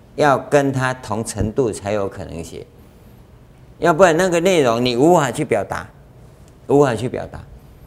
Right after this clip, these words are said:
它不像色身啊，色身可以讲几年几月几号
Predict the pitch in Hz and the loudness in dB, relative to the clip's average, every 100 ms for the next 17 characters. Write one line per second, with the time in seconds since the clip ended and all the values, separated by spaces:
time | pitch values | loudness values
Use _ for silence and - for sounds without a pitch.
0 | - - - - - - - - - 196 | -20 -20 -20 -20 -20 -20 -20 -20 -8 -2
1 | 208 208 214 190 143 185 139 - 135 127 | 4 4 4 -2 -2 -2 0 0 -2 -4
2 | - - - - - - - - 214 175 | -8 -18 -20 -20 -20 -20 -10 2 2 4
3 | 185 160 170 151 135 117 117 107 117 120 | 0 0 -2 -2 -4 -4 -4 -2 -2 -4
4 | 101 127 147 90 90 92 123 101 - | -4 -2 -2 -2 -8 -6 -4 -4 -8